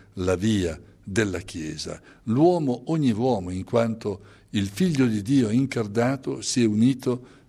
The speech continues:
ad ogni uomo. E ho parlato non solo della visione del progetto uomo secondo Dio, perché l'uomo e la donna sono stati creati a immagine e a somiglianza di Dio, e nel pomeriggio del primo giorno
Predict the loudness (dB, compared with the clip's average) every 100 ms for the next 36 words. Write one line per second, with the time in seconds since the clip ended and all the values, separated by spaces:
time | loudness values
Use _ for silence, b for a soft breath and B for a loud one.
0 | -6 -4 2 4 4 2 -4 -8 -16 -20
1 | -20 -20 _ B B B B B _ 4
2 | 6 4 2 2 4 2 2 4 2 0
3 | 0 -2 -2 -10 -16 0 0 4 4 4
4 | 4 2 2 2 0 0 0 2 2 2
5 | 2 2 0 2 -2 2 2 2 2 4
6 | 4 2 -2 -6 -4 -2 -2 -4 -6 -8
7 | -10 -14 -12 -4 -2 -2 -4 -12 b b
8 | b _ _ -10 -4 2 2 2 -2 -4
9 | -4 -4 -6 -4 -4 -4 -4 -4 -2 -4
10 | -4 -6 -6 -8 -6 -4 -6 -8 -10 -8
11 | -10 -10 B B B _ -6 -2 -2 -2
12 | -2 -2 2 2 2 0 -2 -2 -2 -2
13 | 0 -2 -4 -4 -4 -4 -6